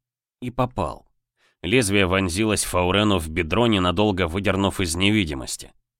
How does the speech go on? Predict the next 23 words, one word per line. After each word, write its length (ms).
Этого 300
хватило. 680
Воин 420
оказался 640
рядом. 460
Втянул 420
врага 340
в 80
ближний 420
бой. 380
Фаурен 420
скрылся 500
в 80
тенях, 440
но 160
на 100
таком 300
расстоянии 680
Бруснир 500
видел 340
его 280
размытую 560
тень 400